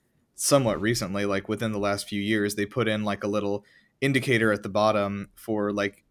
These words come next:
hearing impaired people so that they could see, like, who was ulting and, like, what direction it was coming from and stuff. But again, it's, like, just such an afterthought, and it's, like, too little, too late kind of a thing.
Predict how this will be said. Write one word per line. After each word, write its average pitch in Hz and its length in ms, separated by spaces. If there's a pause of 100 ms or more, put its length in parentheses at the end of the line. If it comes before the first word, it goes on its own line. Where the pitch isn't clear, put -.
(100)
hearing 110 360
impaired 101 380
people 107 300
so 107 120
that 98 160
they 101 120
could 104 160
see, 110 200
like, 101 300 (480)
who 139 120
was 127 240
ulting 110 480
and, 107 100
like, 101 160
what 107 200
direction 101 420
it 90 60
was 101 120
coming 104 320
from 98 280
and 98 100
stuff. 101 300
But 107 100
again, 104 220
it's, 110 120
like, 135 160
just - 280
such - 280
an 117 80
afterthought, 104 600
and 104 120
it's, 104 160
like, 104 220
too - 160
little, 107 220
too 101 220
late 98 220
kind 107 200
of 107 80
a 110 60
thing. 113 340